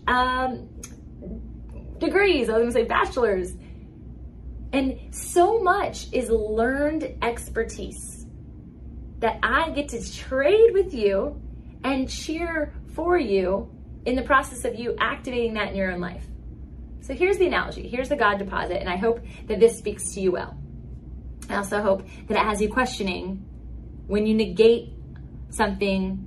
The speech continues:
that cost anything, really. We, we value exchange like this,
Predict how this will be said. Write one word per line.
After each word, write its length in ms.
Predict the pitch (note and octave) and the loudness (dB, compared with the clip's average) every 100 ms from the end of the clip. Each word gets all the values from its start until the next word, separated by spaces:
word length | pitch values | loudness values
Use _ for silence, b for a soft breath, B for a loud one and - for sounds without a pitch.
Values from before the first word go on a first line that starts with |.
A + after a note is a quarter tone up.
| - | 0
that 200 | G3 G3 | 2 2
cost 540 | - D#4+ D#4+ - - - - - - - - - | 2 2 2 -2 -6 -8 -12 -14 -12 -12 -12 -2
anything, 560 | G4 F#4+ E3+ E3 F3+ - | 2 2 2 -4 -8 -4
really. 460 | A#3+ A3 F#3+ A3+ - - - - - - - - | 2 4 4 0 -8 -14 -16 -16 -14 -14 -14 -8
We, 340 | - A#3+ A3+ - - | -2 0 0 -4 -2
we 140 | B3 | 0
value 680 | G3+ G#3 A3+ C4+ C4+ B3 A#3+ | 2 4 4 2 -2 -2 -2
exchange 640 | - - - A3+ G#3 G3+ | -2 -4 -2 -2 0 -2
like 300 | F3+ F3+ F3+ - | 0 0 -2 -2
this, 680 | F#3+ F3+ - - - - | 2 2 0 -8 -10 -10